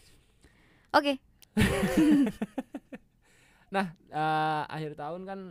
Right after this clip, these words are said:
Speaker 2: banyak konser nih, Sa.
Speaker 1: Mm-mm.
Speaker 2: Apa yang mau lu tonton nih?
Speaker 1: Duh, gue nggak
Speaker 2: Ada.
Speaker 1: ngebudgetin untuk konser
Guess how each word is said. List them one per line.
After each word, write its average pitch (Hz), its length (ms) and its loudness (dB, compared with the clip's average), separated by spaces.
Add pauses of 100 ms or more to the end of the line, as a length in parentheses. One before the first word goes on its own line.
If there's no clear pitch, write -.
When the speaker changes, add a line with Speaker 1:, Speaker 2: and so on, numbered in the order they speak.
(180)
Speaker 2:
banyak 143 240 -8
konser 147 240 -8
nih, 113 160 -16
Sa. - 80 -20 (240)
Speaker 1:
Mm-mm. 233 560 0
Speaker 2:
Apa 147 400 -8 (160)
yang 131 260 -14
mau 127 220 -12
lu 123 160 -14
tonton 131 320 -16
nih? 117 160 -20 (800)
Speaker 1:
Duh, 277 180 8 (480)
gue 254 160 0
nggak 311 180 2
Speaker 2:
Ada. 202 160 0
Speaker 1:
ngebudgetin 190 520 2
untuk 220 260 -2
konser 294 400 6